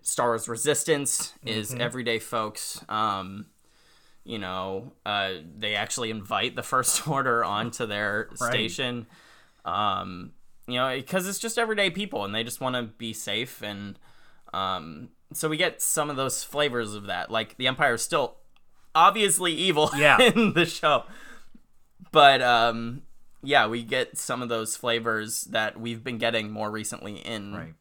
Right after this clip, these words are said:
Speaker 1: in the new canon, like you said.
Speaker 2: I really, as always, enjoyed the, the animated, uh,
Speaker 1: Yeah.
Speaker 2: bit with Boba Fett, and it was interesting to actually look at the plot of it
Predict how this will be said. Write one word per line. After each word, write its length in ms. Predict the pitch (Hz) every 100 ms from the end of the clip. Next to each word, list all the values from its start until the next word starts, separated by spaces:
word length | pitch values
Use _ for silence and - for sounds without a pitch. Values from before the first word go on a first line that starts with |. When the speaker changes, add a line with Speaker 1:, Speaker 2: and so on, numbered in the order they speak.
| _ -
Speaker 1:
in 180 | 107
the 80 | 107
new 160 | 104 98
canon, 400 | - 104 92 90
like 200 | 73 -
you 80 | 98
said. 300 | - - - _ _ -
Speaker 2:
I 80 | 139
really, 300 | 139 196 151
as 120 | 131 -
always, 500 | 131 104 92 98 -
enjoyed 440 | 117 120 123 127
the, 300 | 127 117 104 - _ _
the 320 | 101 95 92 - - - - - - -
animated, 520 | 123 120 110 95 98 - - -
uh, 300 | 98 92 92 - -
Speaker 1:
Yeah. 400 | - 120 110 98 92
Speaker 2:
bit 200 | 113 107
with 180 | 104
Boba 240 | - 104 110
Fett, 320 | - 104 95 95
and 220 | 98 98 - - - - -
it 80 | 156
was 120 | 151
interesting 520 | 190 170 180 - 151 127
to 140 | -
actually 580 | 120 - 123 110 101 101 - - -
look 260 | 170 185 165
at 80 | 170
the 60 |
plot 380 | - - 139 131
of 100 | 117
it 160 | 107